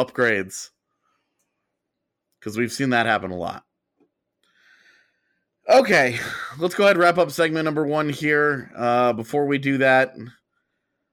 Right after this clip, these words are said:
uh, I don't have any clever transitions right now, so I, you guys will just have to forgive me that this is gonna be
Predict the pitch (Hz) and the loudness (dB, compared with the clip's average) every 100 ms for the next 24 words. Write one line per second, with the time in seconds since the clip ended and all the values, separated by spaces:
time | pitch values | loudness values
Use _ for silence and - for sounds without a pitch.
0 | _ _ - 104 107 107 - 127 139 139 | _ _ -12 -4 -2 0 0 0 0 0
1 | 120 110 104 98 98 92 90 85 80 85 | -2 -4 -4 -4 -8 -8 -10 -14 -12 -10
2 | - - 90 90 92 - 90 85 78 - | -10 -10 -12 -12 -14 -6 -4 -4 -6 -8
3 | 95 80 98 104 95 87 92 92 87 95 | -8 -8 -6 -6 -6 -10 -10 -12 -12 -14
4 | 90 87 85 85 82 78 82 85 90 90 | -10 -10 -8 -8 -8 -8 -12 -14 -14 -12
5 | 85 87 85 | -8 -8 -8